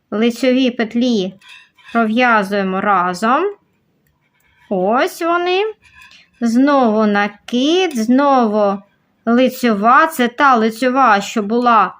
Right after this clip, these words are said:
виворотня, бачите? Знову накид,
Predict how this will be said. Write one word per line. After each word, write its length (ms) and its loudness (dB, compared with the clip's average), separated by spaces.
виворотня, 760 -4
бачите? 720 -2
Знову 460 2
накид, 720 -2